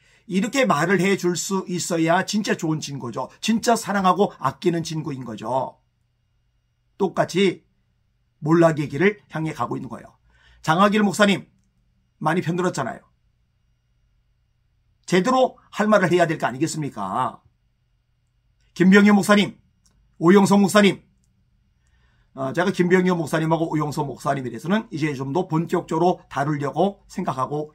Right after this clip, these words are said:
있어요. 합동교단에서 김병효 목사님을 내버려 두는 이유를 모르겠어요. 합동교단은 명백하게 전광훈 씨하고 교류한 것을 금지했거든요. 교단에서 금지한 것을 아주 뻐젓이 어기면서 방송 출연을 하고 있거든요.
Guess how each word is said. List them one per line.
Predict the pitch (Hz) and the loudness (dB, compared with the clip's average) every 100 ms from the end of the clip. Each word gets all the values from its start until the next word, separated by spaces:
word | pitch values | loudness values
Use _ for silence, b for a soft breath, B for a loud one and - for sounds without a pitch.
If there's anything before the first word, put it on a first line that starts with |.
| - | -14
있어요. | 131 113 113 208 - _ B B B B B B | -12 -8 -2 -2 -4 _ B B B B B B
합동교단에서 | 208 - 277 262 262 226 190 185 185 185 180 170 165 | -6 -2 -2 0 0 2 4 4 4 6 4 2 -2
김병효 | 196 185 180 175 | 0 2 2 2
목사님을 | 165 147 151 175 160 | 0 -2 0 0 2
내버려 | 143 151 165 165 | 0 2 2 2
두는 | 143 156 | 0 -4
이유를 | 135 151 196 | -4 -2 0
모르겠어요. | 165 127 104 - - _ _ | -2 -6 -12 -14 -18 _ _
합동교단은 | - - 202 180 135 160 269 _ _ | -10 -2 2 2 0 -2 -4 _ _
명백하게 | 135 143 185 190 139 135 214 - _ _ _ _ _ _ - | -8 0 4 4 2 0 0 -2 _ _ _ _ _ _ -2
전광훈 | 165 190 208 208 | 2 4 4 2
씨하고 | 190 190 185 | -2 -2 -2
교류한 | - 147 160 147 | -4 -2 -2 -2
것을 | 139 214 - _ - | -4 -4 -6 _ -4
금지했거든요. | 175 185 165 143 139 117 135 165 - b b b b | 2 2 2 0 -4 -8 -2 -2 -2 b b b b
교단에서 | 165 196 202 214 220 226 | 6 6 6 2 0 -6
금지한 | - 180 190 170 185 | -6 -2 0 0 -4
것을 | 170 208 220 | -4 -6 -6
아주 | 147 202 | -6 -4
뻐젓이 | 226 226 254 - 269 269 | -4 -4 -4 -4 -4 -6
어기면서 | - 151 160 160 208 202 b | -6 -4 -2 -2 -4 -4 b
방송 | - 143 185 175 180 | -6 -4 -2 -4 -6
출연을 | 170 165 165 139 | -8 -8 -6 -6
하고 | 127 | -8
있거든요. | 120 123 113 156 - | -12 -12 -8 -8 -8